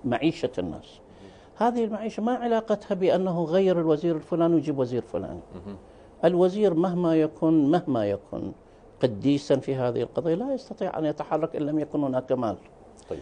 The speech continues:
Speaker 1: لا يستطيع أن يتحرك إن كان النظام القانوني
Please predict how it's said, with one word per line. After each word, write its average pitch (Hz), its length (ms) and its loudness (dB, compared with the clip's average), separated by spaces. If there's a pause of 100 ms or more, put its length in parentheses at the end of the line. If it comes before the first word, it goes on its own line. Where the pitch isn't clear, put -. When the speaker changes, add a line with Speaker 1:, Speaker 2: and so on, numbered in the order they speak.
(220)
Speaker 1:
لا 143 180 8
يستطيع 165 540 2
أن 120 80 -2
يتحرك 147 540 -2
إن 127 120 -2
كان 139 300 0
النظام 113 640 2
القانوني 104 960 -4